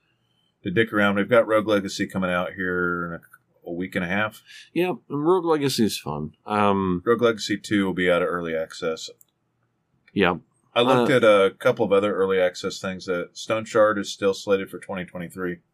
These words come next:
Speaker 1: and,
Speaker 2: Jeez.
Speaker 1: uh, The Last Spell is also slated for twenty twenty-three. They're on their path to one point oh right now.
Speaker 2: Gotcha. Um, as far as early access games, uh, you know, I'm,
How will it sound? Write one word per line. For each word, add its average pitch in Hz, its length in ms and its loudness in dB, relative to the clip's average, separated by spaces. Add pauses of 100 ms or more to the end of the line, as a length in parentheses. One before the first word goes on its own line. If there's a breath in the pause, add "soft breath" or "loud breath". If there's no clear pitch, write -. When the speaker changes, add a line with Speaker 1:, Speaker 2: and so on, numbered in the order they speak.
(720)
Speaker 1:
and, 101 240 2
Speaker 2:
Jeez. 92 100 -2
Speaker 1:
uh, 85 440 2 (800)
The 101 100 -4
Last 98 320 0
Spell 90 340 2
is 82 100 -8
also 85 280 -4
slated 85 380 -8
for - 100 -20
twenty 82 240 -16
twenty-three. 78 500 -8
They're 98 160 -2
on 92 200 -2
their 85 360 -4 (680 loud breath)
path 117 360 0
to 113 100 -2
one 101 280 -2
point 98 340 -6
oh 90 200 -2
right 80 300 -4
now. 76 320 -14 (540)
Speaker 2:
Gotcha. 95 500 0 (760 loud breath)
Um, 120 600 4 (500)
as 131 160 -2
far 170 200 4
as 127 120 2
early 131 260 4
access 123 380 2
games, 117 480 2
uh, 120 200 2
you 117 180 -2
know, 107 320 2
I'm, 117 320 2